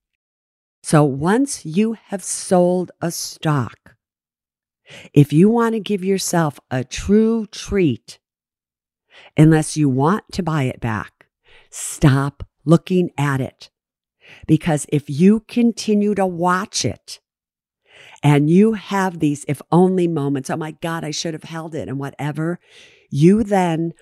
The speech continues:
will look at the other stocks or exchange traded funds or whatever it may be in your portfolio.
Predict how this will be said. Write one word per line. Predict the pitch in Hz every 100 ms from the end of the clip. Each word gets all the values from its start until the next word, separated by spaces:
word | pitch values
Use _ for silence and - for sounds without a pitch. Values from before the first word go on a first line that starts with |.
| _ -
will | 143
look | 147 156
at | 147 -
the | 135
other | 139 143 180
stocks | 214 - - 165 156 165 - -
or | 131
exchange | - - 139 147 -
traded | - 170 170
funds | - 147 147 143
or |
whatever | 120 120 - 139 147 175
it | 190 175
may | 180
be | 165 156 156 -
in | 147 156 151
your | 156 170
portfolio. | - 180 180 - 175 180 185 180 143 123 135